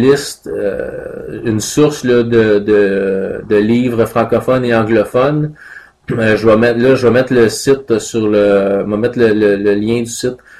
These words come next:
sur notre site internet parce que c'est vraiment long, là, mais vous pouvez aller w w w point e bouquin point f r.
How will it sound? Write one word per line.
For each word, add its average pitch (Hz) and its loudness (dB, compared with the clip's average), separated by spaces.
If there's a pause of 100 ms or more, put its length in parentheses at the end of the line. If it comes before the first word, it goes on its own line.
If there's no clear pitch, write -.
(220)
sur 131 0
notre 117 2
site 120 -2
internet 113 0
parce 101 -4
que 104 -10
c'est 104 -4
vraiment 107 0
long, 117 0
là, 143 -2
mais 117 -2
vous 104 -6
pouvez 120 4
aller 131 4 (260)
w 135 6
w 143 4 (400)
w 123 4
point 131 2 (260)
e 151 6
bouquin 127 0 (760)
point 120 2
f 117 2
r. 139 4